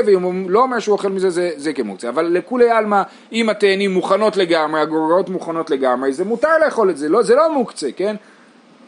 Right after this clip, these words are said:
אלא מה נשאר הבעיה? הבעיה נשארה שזה תבל. אז לכן מדובר במשנה על, על, על שנת שמיטה, שהתאנים פטורות מתרומות ומעשרות, ולכן, אה, זה לא תבל. אז אם זה מוכן לגמרי, לא צריך להגיד "מכאן אני נוטה למחר".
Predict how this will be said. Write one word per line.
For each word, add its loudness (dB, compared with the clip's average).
אלא 4
מה 2
נשאר 2
הבעיה? 4
הבעיה 2
נשארה 2
שזה -6
תבל. 2
אז -10
לכן -4
מדובר 0
במשנה -2
על, -2
על, -2
על -2
שנת -6
שמיטה, 0
שהתאנים 0
פטורות 0
מתרומות -6
ומעשרות, -6
ולכן, 0
אה, 2
זה 0
לא 4
תבל. 2
אז -4
אם 0
זה 4
מוכן 0
לגמרי, 2
לא 4
צריך 2
להגיד 0
"מכאן -2
אני -6
נוטה -10
למחר". -10